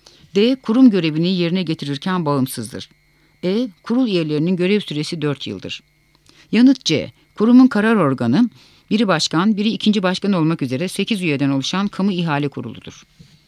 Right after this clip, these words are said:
On. Dört bin yedi yüz otuz dört sayılı Kamu İhale Kanunu'na göre bütün isteklerin teklif verebildiği ihale usulü aşağıdakilerden hangisidir?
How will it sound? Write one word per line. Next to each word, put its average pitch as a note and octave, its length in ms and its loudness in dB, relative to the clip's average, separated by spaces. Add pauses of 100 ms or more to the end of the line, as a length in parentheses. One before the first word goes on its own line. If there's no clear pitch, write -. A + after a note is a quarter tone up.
(500)
On. F3+ 200 -2 (640)
Dört C4 220 -2
bin C4 80 6
yedi B3 180 2
yüz A#3 100 -2
otuz A3+ 240 -4
dört A#3+ 140 0
sayılı C#3 260 -2
Kamu F#3+ 200 -2
İhale F3+ 340 0
Kanunu'na C#3+ 400 0
göre C#3 320 -4 (580)
bütün B3+ 180 0
isteklerin F3+ 640 0
teklif F#3+ 380 -4
verebildiği D3+ 540 -2
ihale F3+ 320 -4
usulü D#3 320 -6
aşağıdakilerden F3+ 720 -6
hangisidir? - 640 -4